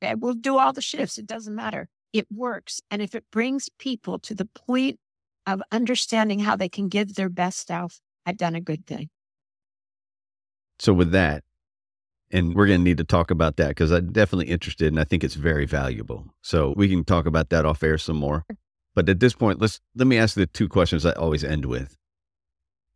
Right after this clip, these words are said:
Speaker 2: And one of 'em is, I, have you ever read the book, The Things They Carried?
Speaker 1: No, I haven't. But that is what, I listened to you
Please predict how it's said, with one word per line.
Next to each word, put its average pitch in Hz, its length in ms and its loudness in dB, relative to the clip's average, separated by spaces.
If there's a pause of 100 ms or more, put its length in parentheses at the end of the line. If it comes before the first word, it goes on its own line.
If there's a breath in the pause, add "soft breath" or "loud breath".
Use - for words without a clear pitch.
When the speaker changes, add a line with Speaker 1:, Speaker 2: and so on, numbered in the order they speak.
Speaker 2:
And 85 320 0
one 104 240 4
of 98 100 2
'em 90 180 0 (300)
is, 85 380 2
I, 113 80 4
have 139 180 4
you 165 60 6
ever 131 120 4
read 107 200 4
the 98 80 4
book, 90 280 2
The 92 140 0
Things 87 300 0
They 85 120 2
Carried? 82 400 0 (1700)
Speaker 1:
No, 277 420 6
I 262 160 2
haven't. 262 400 -4
But 240 220 -12
that 254 380 2
is 277 260 -6
what, 240 340 -6
I 240 140 0
listened 294 360 -6
to 233 80 -4
you 233 340 -2